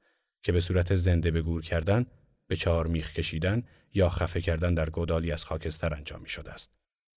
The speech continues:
حتی ارتکاب جرایم نسبتاً کوچکتر به کور شدن یا قطع دست و پا می‌انجامید. از سوی دیگر، هرودوت و سایر نویسندگان باستانی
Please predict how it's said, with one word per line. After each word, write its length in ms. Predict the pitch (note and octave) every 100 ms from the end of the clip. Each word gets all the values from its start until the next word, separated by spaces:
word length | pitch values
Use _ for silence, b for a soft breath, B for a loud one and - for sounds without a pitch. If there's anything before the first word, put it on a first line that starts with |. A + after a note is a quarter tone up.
| -
حتی 280 | G#2+ - C#3 B B
ارتکاب 480 | A2+ G#2 G#2+ - A2+
جرایم 420 | G#2 F#2+ F2 F2+
نسبتاً 400 | F2 E2+ F2 F2+
کوچکتر 500 | F2 F2+ F#2 - B2 D#3 B B _
به 100 | F#2
کور 280 | - F2 D#2+
شدن 360 | F2 E2 F#2+
یا 120 | F2
قطع 340 | E2 F2+ F2 G2
دست 340 | E2 F2+ -
و 60 | E2
پا 220 | - G2
می‌انجامید. 640 | D2+ D2+ - - - - - _ _ _ _ _
از 100 | A#2
سوی 280 | - A#2+ F2+
دیگر، 460 | D#2 D#2 F#2 A#2 - _ _ -
هرودوت 480 | G2+ F2+ F#2+ G2+
و 80 | G2
سایر 360 | F2 F#2 E2+ E2+
نویسندگان 720 | E2 E2 - D#2+ F2 E2+ D#2+
باستانی 640 | D#2+ D#2 - E2 F2 B2